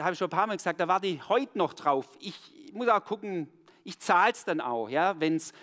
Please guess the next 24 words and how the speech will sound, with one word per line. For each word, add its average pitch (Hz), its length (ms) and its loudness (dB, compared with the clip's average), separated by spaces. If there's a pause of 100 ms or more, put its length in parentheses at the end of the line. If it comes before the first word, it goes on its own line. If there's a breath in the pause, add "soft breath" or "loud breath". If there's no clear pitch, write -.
(320 loud breath)
wer 160 240 0
heißt, 165 240 -2
da 156 80 2
kam 160 220 -2
ein 147 80 0
Erdbeben 139 540 -4
und 131 100 -2
hier 147 220 0
ein 139 60 -4
bisschen, 131 540 -2
ähm, 123 540 -4 (180)
Apostelgeschichte 135 800 -4
vier 147 280 0
und 135 40 0
hier 147 200 2
ein 139 60 -2
bisschen 143 360 0 (480 loud breath)
den 165 180 4
Boden 214 420 4
aufreißen 180 920 2
würde 165 360 4
oder 147 160 -2
sonst 165 380 -4
irgendwie. 120 600 -4